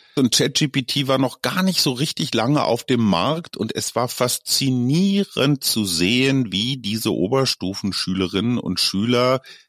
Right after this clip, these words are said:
dieses neue Instrument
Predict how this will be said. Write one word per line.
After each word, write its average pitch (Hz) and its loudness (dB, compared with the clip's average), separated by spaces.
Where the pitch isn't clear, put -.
dieses 160 -2
neue 110 2
Instrument 113 2